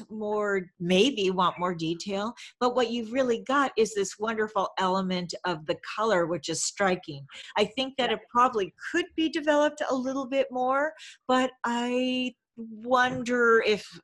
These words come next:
Speaker 1: maybe I'd go develop, I'd have to think about it more, maybe develop something back here, because I really like the intrigue of the giant shape in here.
Speaker 2: Mm-hmm.
Speaker 1: So yours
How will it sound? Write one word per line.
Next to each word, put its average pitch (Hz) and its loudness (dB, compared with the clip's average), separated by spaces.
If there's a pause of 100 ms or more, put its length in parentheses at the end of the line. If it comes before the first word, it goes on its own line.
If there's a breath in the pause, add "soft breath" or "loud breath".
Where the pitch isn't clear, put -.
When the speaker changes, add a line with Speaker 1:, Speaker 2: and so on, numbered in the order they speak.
(240)
Speaker 1:
maybe 220 0
I'd 202 2
go 196 4
develop, 190 0 (240 loud breath)
I'd 294 4
have 370 -2
to 285 -6
think 254 -8
about 156 0
it 135 -6
more, 143 -10
maybe 247 0
develop 247 0
something 220 -6
back 208 0
here, 220 -2 (240 loud breath)
because 240 0
I 240 -2
really 294 -2
like 233 -4
the 196 -6
intrigue 190 -4
of 170 -4
the 180 -4
giant 170 -4
shape 160 -4
in 151 -8
here. 143 -10 (320 loud breath)
Speaker 2:
Mm-hmm. 190 -18
Speaker 1:
So 196 6 (180)
yours 359 6